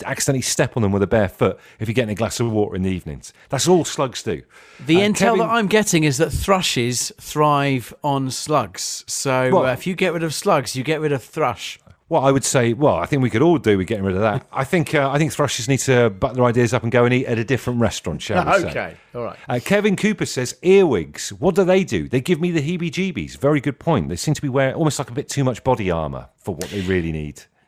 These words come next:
Speaker 2: Earwigs are very beneficial insects. They are basically sanitary engineers. They help clean up the environment by feeding on decaying plant material and dead insects.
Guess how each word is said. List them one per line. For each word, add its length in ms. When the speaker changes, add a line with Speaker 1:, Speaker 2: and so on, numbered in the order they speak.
Speaker 2:
Earwigs 680
are 220
very 300
beneficial 840
insects. 840
They 680
are 220
basically 640
sanitary 880
engineers. 800
They 220
help 360
clean 380
up 140
the 140
environment 580
by 180
feeding 600
on 380
decaying 640
plant 340
material 640
and 240
dead 220
insects. 760